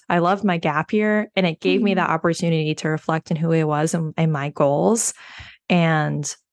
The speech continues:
Speaker 1: I'm working in a dermatology clinic now, and still being in the clinical setting has really, really helped me stay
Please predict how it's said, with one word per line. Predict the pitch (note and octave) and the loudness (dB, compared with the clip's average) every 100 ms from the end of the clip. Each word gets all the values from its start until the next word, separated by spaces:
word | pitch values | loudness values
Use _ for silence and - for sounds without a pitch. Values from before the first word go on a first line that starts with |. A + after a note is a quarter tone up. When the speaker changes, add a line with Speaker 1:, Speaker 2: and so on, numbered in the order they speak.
| - | -2
Speaker 1:
I'm | E3+ | 2
working | D#3+ D3+ E3+ | 2 2 2
in | D#3 | 0
a | |
dermatology | D#3 D3 C#3 - C#3+ D3 F3 | 0 -2 -2 -2 0 2 0
clinic | - G3+ G3+ G#3 | 2 2 2 2
now, | G3 G3 | 2 4
and | F3 | 2
still | D#3 - D#3+ | 0 0 2
being | D#3 D#3+ D3+ C#3+ C#3+ - _ _ | 2 2 2 0 -2 -6 _ _
in | E3 E3 D#3 | 2 4 4
the | D3+ | 2
clinical | - D3+ D3+ E3 | 2 0 2 0
setting | - D3 C#3+ C#3+ | 0 0 0 -2
has | C#3 D3+ C#3+ | -2 0 -2
really, | C#3+ D3+ D3+ D3 | -2 0 2 4
really | D3 D3 D3 | 2 2 2
helped | C#3 C#3 - | 0 -4 -2
me | D#3 C#3+ C#3 | -2 -2 -2
stay | C#3 - - D#3 D3 C#3+ D3 | -4 -6 0 0 2 0 -4